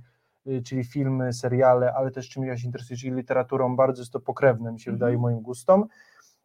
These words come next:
Speaker 1: I ja mówiąc szczerze, po tym naszym programie dwa tygodnie temu, kiedy omawialiśmy Mavericka i Infinite Storm, troszkę miałem taki, troszkę poczucie winy, że troszkę ten film, y, Małgorzaty Szumowskiej troszkę zjechaliśmy i może go nie zrozumiałem,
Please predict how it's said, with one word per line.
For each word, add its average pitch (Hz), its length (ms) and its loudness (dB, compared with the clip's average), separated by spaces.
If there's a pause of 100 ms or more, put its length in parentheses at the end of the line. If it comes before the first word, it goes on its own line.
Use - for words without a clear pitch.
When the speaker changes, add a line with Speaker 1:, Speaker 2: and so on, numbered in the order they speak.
(120)
Speaker 1:
I 170 480 2
ja 185 120 8
mówiąc 220 260 4
szczerze, 185 220 2
po 180 140 -2
tym 165 240 -2 (100)
naszym 160 300 -6
programie 170 360 4
dwa 156 140 2
tygodnie 143 400 0
temu, 143 300 4
kiedy 139 200 2
omawialiśmy 135 420 0
Mavericka 131 420 2
i 139 60 -6
Infinite 127 360 -6
Storm, 143 340 2 (240)
troszkę 180 280 -4
miałem 170 160 0
taki, 160 280 -4
troszkę 160 320 -10
poczucie 147 480 -4
winy, 143 280 -2
że 131 120 -8
troszkę 143 280 -12
ten 135 120 -2
film, 147 320 -8
y, 135 340 -4
Małgorzaty 135 440 -2
Szumowskiej - 380 -8
troszkę 139 280 -8
zjechaliśmy 131 680 -2
i 160 40 -4
może 143 220 0
go 135 80 0
nie 131 80 2
zrozumiałem, 143 680 4